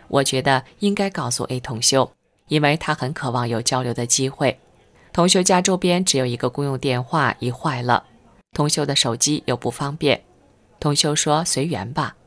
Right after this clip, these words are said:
我只好作罢。我们交流了一下午，决定没参加的同修晚上还在某同修家交流。当时我有其他事儿走不开，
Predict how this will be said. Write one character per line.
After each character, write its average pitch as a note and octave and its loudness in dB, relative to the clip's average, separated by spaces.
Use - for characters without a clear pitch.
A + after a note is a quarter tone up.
我 C3+ 2
只 - 0
好 A2+ -4
作 B2 -4
罢。 B2 0
我 E3+ 4
们 E3+ 4
交 E3+ 4
流 D#3 2
了 C#3 0
一 C3 -2
下 C3+ 2
午， A#2 -2
决 C#3 2
定 D3+ 0
没 B2+ -2
参 C#3+ -4
加 D3+ 0
的 C3+ -2
同 B2 -6
修 C#3+ 2
晚 C3+ 2
上 D#3+ 2
还 C3 -2
在 F#3 -2
某 A#2 -2
同 B2 -6
修 B2+ -2
家 C3+ -2
交 D3+ -2
流。 A#2 -2
当 D#3 2
时 C3+ 2
我 D#3 4
有 C#3 4
其 C#3 -2
他 C#3+ -4
事 D3 -2
儿 B2 0
走 B2 -4
不 A#2+ -6
开， D3 0